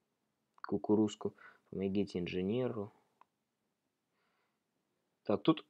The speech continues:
по-моему, можно щас, если нажать, нет? Нет, э, окей. Так, я не помню, м, где квесты, щас заодно. М, окей, я это всё знаю.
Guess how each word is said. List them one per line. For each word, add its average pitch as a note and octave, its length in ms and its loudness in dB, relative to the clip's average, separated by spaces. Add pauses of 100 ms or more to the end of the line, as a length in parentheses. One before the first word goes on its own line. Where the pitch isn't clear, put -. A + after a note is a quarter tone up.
по-моему, A#2+ 380 4
можно A2+ 460 2 (320)
щас, - 340 -6 (360)
если - 180 -8
нажать, A2 400 0
нет? C3+ 240 -2 (760)
Нет, G2 480 2 (120)
э, G#2 60 -4 (280)
окей. F2 520 -2 (1400)
Так, G#2 260 6
я G#2+ 80 2
не A#2 120 2
помню, G2+ 480 4 (720)
м, E2 520 -4
где F2+ 200 2
квесты, - 500 2
щас F2 220 -2
заодно. F#2 400 2 (720)
М, G#2 480 0
окей, G#2 380 -2
я G2 200 4
это G2+ 200 -2
всё - 240 -6
знаю. D#2 440 -10